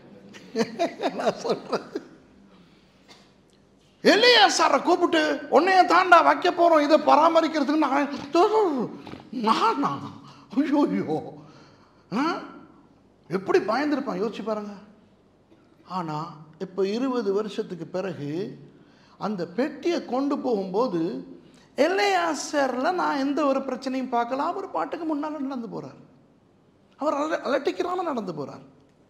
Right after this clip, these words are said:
ஆனா ஊசா பெட்டிக்கு பக்கத்துல திமிரா நடந்து போறார்.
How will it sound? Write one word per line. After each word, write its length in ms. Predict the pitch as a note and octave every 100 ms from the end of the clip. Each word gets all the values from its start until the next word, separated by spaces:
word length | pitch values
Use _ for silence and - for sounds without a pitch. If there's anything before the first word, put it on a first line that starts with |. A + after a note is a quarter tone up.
| _ _ _ _ _ _ _ _ _ _ _ _ _ _
ஆனா 280 | D#3 E3+ D3
ஊசா 600 | D#3+ B3+ B3 B3 C4 F4+ - -
பெட்டிக்கு 500 | A3+ A3 C4 A3 F#3
பக்கத்துல 360 | G3 A3+ A#3 A3+
திமிரா 320 | G#3 G#3+ G#3
நடந்து 280 | F3+ F3+ E3+
போறார். 360 | D3+ C#3+ A#2